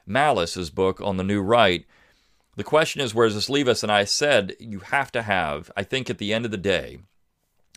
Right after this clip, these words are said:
the only way to do any of this is to think of a decentralized policy of government. The problem with that is that when you start doing that, well, then you run into people, "Oh, I don't like what's going on in California, and I live in,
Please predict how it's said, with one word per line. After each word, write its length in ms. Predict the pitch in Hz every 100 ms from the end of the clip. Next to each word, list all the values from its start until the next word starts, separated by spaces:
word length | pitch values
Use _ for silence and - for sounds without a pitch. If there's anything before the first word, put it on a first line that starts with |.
| -
the 140 | 92
only 240 | 104 143 135
way 280 | 127 110
to 120 | 98 87
do 260 | 101 143
any 200 | 110 90
of 80 | 76
this 220 | 64 -
is 120 | 90
to 80 | 92
think 340 | 85 98 92 -
of 300 | 92 87 82 _ _ -
a 100 | 76
decentralized 1040 | - 127 123 131 113 110 95 82 80 - - _ _ _ _ _ _ _
policy 540 | - 131 127 113 - 95
of 140 | 80
government. 420 | 101 117 98 76
The 80 | -
problem 340 | - 110 131 123
with 120 | 95
that 180 | 87 87
is 160 | 85
that 240 | 87 85 -
when 160 | 82
you 60 | 85
start 280 | - 101 90
doing 320 | 135 156 117
that, 280 | 98 95 - _ _ _ _ _ _ -
well, 140 | 98
then 220 | 98 101
you 100 | 101
run 180 | 95 95
into 160 | 92 90
people, 300 | 98 87 90 175
"Oh, 180 | 165 147 - -
I 80 |
don't 160 | 147 156
like 180 | 151 147
what's 140 | 143
going 220 | 151 143
on 80 | 143
in 40 | 127
California, 560 | 139 131 151 165 127
and 80 | 123
I 120 | 139
live 240 | 147 147 135
in, 160 | 123